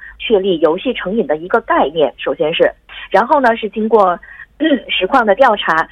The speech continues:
查看发病率等等，然后再去制定具体的诊断标准，为系统的管理打好基础。那保健福祉部的精神健康政策科长还表示，随着这个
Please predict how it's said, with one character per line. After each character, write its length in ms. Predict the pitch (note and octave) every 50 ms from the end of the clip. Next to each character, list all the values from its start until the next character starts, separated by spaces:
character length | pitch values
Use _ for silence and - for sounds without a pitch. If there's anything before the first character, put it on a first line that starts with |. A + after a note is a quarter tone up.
| - - -
查 220 | - - F3 F3
看 240 | - - D#4 C4 A#3
发 160 | - A#3 B3+
病 180 | C#4 C#4 B3+ C#4
率 160 | D#4+ D4 G#3+
等 180 | - C#3 D3+ D3+
等， 140 | D3 C3+ - - - - - - _
然 240 | - F3+ E3+ F#3+ B3+
后 180 | - F4 C#4+ -
再 220 | - G3 F3 E3
去 200 | E3 - - E3+
制 180 | D#3 - - F#3+
定 220 | F3 F#3 E3+ E3
具 180 | E3+ - - G3+
体 180 | - - E3+ C#3+
的 200 | D3 D3 C#3+ C#3+
诊 180 | - - C#3 B2+
断 160 | C3+ E3+ D#3 D3+
标 200 | - F3+ E3 E3+
准， 180 | F3 - E3 - - _ _ - - -
为 200 | A#3 A3+ G3+ G3+
系 160 | - - C#4+
统 160 | - G#3+ D3+
的 120 | B2+ C#3+
管 200 | D3 - D#3 D3+
理 120 | F3 F3+ C#3+
打 120 | - C#3 C#3+
好 140 | - - F#2+
基 180 | - - E3+ -
础。 240 | - - D#3 C3+ - _ - - - _
那 100 | - B3
保 160 | - E3 C3+
健 200 | - - B3 B3 B3
福 180 | B3+ - G3+ A3
祉 220 | - - F3+ C#3+
部 240 | - - A3 G#3 F#3
的 240 | F#3 E3+ D3+ C#3 - - - - - -
精 160 | B3+ C4+ C#4+
神 160 | C4+ - E3+ F3+
健 160 | - G#3 F3+
康 260 | E3+ - F3 E3 E3+ F#3+
政 200 | - A3 F#3 E3+
策 140 | - - D#3+ D3
科 160 | - F#3+ D#3+
长 160 | - C#3+ -
还 140 | - E3+ E3
表 180 | F#3 D3+ A2+
示， 260 | - - - F3 - - _ _ - - _ _ _
随 120 | F3+ F3+ F#3+
着 120 | B3+ A#3+ G#3
这 120 | G#3+ G#3
个 180 | F#3+ E3+ D3